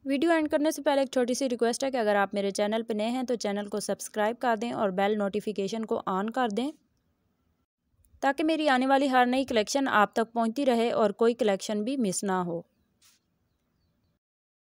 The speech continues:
मिलते हैं नेक्स्ट वीडियो में, तब तक अपना बहुत सारा ख्याल रखिएगा। अल्लाह निगहबान।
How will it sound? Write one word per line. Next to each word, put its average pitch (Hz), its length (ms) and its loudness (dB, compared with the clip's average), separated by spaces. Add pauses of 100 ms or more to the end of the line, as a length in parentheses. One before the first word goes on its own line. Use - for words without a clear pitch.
(640)
मिलते 262 300 2
हैं 320 180 6
नेक्स्ट 240 260 2
वीडियो 285 280 2
में, 269 160 2
तब 226 200 4
तक 240 160 4
अपना 233 220 0
बहुत 202 280 2
सारा 226 200 2
ख्याल 220 300 4
रखिएगा। 214 540 2
अल्लाह 220 300 2
निगहबान। 170 580 -2